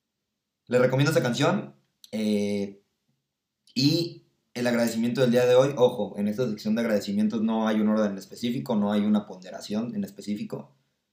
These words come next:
Es simplemente lo que yo quiero agradecer de este podcast, de que me salió y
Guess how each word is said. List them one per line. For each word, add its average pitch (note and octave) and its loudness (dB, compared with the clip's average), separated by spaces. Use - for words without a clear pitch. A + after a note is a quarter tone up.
Es A#2+ -4
simplemente B2 2
lo B2+ 4
que G2+ -4
yo G#2+ 0
quiero A#2+ 2
agradecer G#2+ -2
de G#2 -2
este G#2 -4
podcast, C3 -4
de G2+ -4
que G2+ -6
me F#2+ -4
salió G#2+ -2
y F#2+ -8